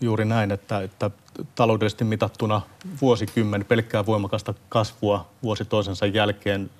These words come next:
Sotilaallinen kapasiteetti on niin ikään ollut kasvussa ja voimakkaan kehittämisen kohteena. Nyt on puhuttu siitä, että pystyykö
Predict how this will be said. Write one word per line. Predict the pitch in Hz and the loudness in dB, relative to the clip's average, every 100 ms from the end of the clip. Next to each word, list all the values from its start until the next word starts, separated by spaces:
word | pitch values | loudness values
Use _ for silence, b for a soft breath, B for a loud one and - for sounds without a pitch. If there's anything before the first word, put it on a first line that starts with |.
| - | -12
Sotilaallinen | 123 - 117 117 107 104 101 | -6 0 2 4 2 2 -2
kapasiteetti | - 107 101 - - 101 - 113 | -2 -2 -2 -6 -2 -2 -2 -4
on | 104 104 139 | -4 -6 -8
niin | 123 107 | -4 -4
ikään | 98 - 98 | -2 -4 -4
ollut | 98 - | -4 -2
kasvussa | 104 95 101 - | -4 -2 -10 -4
ja | 98 | -2
voimakkaan | 104 98 95 104 | 0 -2 -4 -8
kehittämisen | 95 101 101 - 117 98 | -4 -6 -6 -10 -10 -10
kohteena. | - 107 - - 110 107 B B B B B B B 139 | -6 -8 -8 -10 -10 -12 B B B B B B B -2
Nyt | 117 | 2
on | 117 | 4
puhuttu | 127 113 117 | 4 2 2
siitä, | 123 113 113 | 2 2 2
että | - 104 | 2 -2
pystyykö | 110 - 113 - 110 | -2 0 -2 0 -2